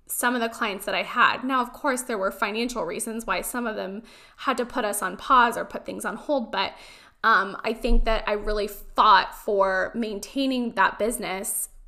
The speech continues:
and it, it really paid off. So don't, don't be afraid to fight. <laughs> Fight for, fight for your paychecks. Um, so I think that's really, really important. Um,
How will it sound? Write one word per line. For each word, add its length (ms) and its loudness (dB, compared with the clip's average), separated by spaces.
and 180 -4
it, 220 -10
it 140 -4
really 240 -2
paid 220 -4
off. 480 0
So 340 -2
don't, 380 -12
don't 160 -2
be 100 -2
afraid 300 -2
to 60 -8
fight. 480 0
<laughs> 40 -4
Fight 360 -2
for, 280 -2
fight 240 -2
for 80 -2
your 160 -2
paychecks. 720 -8
Um, 420 -4
so 100 -2
I 60 0
think 160 0
that's 340 -2
really, 380 -6
really 240 0
important. 500 -6
Um, 260 2